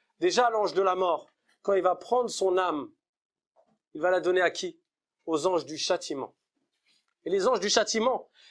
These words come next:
est-ce qu'ils vont remonter l'âme jusqu'au septième ciel ? Non ! Ils vont descendre l'âme jusqu'à la septième terre, dans un endroit qui s'appelle Sijjin.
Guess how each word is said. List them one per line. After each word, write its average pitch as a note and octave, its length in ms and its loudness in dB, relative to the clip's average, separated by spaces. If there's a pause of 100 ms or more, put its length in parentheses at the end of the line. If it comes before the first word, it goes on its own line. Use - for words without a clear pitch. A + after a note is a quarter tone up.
est-ce F3+ 180 0
qu'ils B3+ 180 0
vont A#3 140 2
remonter B3 460 2
l'âme A#3+ 380 2
jusqu'au G#3+ 300 0
septième G#3+ 400 0
ciel ? A#3 280 0
Non ! B3 420 2 (640)
Ils G3+ 120 0
vont G#3 200 0
descendre C#4+ 760 2
l'âme G3+ 520 0 (420)
jusqu'à A#3 340 2
la A3 120 4
septième A#3 500 0
terre, A3 380 2 (180)
dans F#3+ 200 2
un G#3+ 80 2
endroit G#3 280 2
qui - 120 -8
s'appelle G3 300 0
Sijjin. E3 720 -2